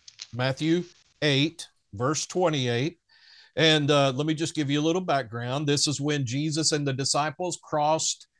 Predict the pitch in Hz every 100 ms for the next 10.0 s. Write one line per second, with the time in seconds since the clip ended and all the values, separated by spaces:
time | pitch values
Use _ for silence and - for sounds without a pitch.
0 | _ _ _ 123 127 185 160 120 151 160
1 | 160 151 160 175 156 127 147 147 156 147
2 | 160 156 143 _ _ _ 123 135 131 131
3 | - 139 123 - 160 160 165 143 123 123
4 | 120 120 - - - - - - - 196
5 | 156 143 185 151 - 170 170 160 139 143
6 | 131 131 123 131 147 170 165 160 143 151
7 | 156 156 127 110 156 160 156 156 156 160
8 | 151 143 139 147 139 143 139 139 - 156
9 | 143 131 117 - 165 156 143 127 127 -